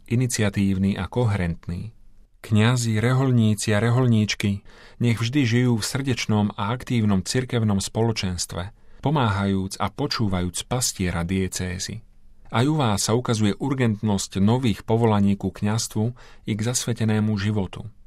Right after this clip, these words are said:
Apelujem na rodiny a na mladých, aby otvorili svoje vnútro a odpovedali na Pánovo volanie.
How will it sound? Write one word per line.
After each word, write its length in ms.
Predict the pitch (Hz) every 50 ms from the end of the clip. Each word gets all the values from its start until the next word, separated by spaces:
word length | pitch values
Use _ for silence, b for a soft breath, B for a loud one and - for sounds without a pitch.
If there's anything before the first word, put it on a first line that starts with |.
| - - - -
Apelujem 560 | - - 143 - 135 110 95 92 92 92 90
na 160 | 92 101 107 113
rodiny 400 | 117 110 95 95 92 90 90 90
a 80 | 95
na 160 | 101 107 113
mladých, 480 | 120 117 107 101 92 90 87 85 87 - B B B B B B B B
aby 160 | - 110 120
otvorili 480 | 123 156 165 - - 147 120 107 98 98
svoje 320 | - - - 120 107 98
vnútro 560 | 92 98 104 123 131 127 - 113 110 107 104 b b b b b b -
a 80 | 104
odpovedali 720 | 113 143 - - - 123 110 101 98 92 95 95 95 98 101
na 160 | 101 92 90
Pánovo 560 | 90 - 107 101 107 110 107 101 98 95 98
volanie. 560 | 92 95 104 107 101 92 87 87 85 85 104